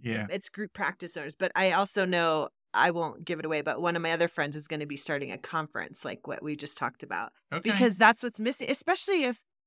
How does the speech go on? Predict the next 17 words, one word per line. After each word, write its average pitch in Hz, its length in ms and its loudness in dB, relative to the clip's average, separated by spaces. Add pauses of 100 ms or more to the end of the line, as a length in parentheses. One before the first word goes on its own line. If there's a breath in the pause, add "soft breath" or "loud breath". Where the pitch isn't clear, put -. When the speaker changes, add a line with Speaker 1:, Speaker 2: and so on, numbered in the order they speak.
(240)
Speaker 2:
you've 220 240 -8
been 233 240 4
to 285 80 0
a 285 40 -2
million 285 360 -2
conferences 277 800 -2
and 214 180 -4
you're 196 220 0
farther 220 440 0
along 196 540 2
in 190 100 -4
your 180 120 -2
practice, 220 720 0
like, 196 260 2 (680)
you 208 260 -6
probably 208 480 6
could 208 200 -4